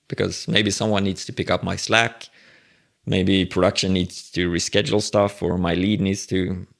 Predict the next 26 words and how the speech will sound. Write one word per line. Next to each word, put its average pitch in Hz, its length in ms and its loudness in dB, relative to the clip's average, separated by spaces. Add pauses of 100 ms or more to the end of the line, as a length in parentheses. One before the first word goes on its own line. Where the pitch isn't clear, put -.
(100)
juggle 98 540 0 (220)
shots - 420 -4
around. 98 400 0 (2000)
And 113 380 4 (840)
a 117 40 6
supervisor, 92 840 4 (1300)
like, - 280 -2
th-, - 460 -8
they're 107 300 4
pros. - 720 2
They, 104 240 4
they're 107 320 4
used 117 320 4
to 95 60 0
looking 90 340 0
at - 320 -6
work 90 280 2
in 98 60 0
progress 90 420 2
stuff. - 360 -4
They're 104 180 4
used 113 360 0
to 95 80 0
seeing 95 420 -2
a 85 80 2
rough 92 500 -2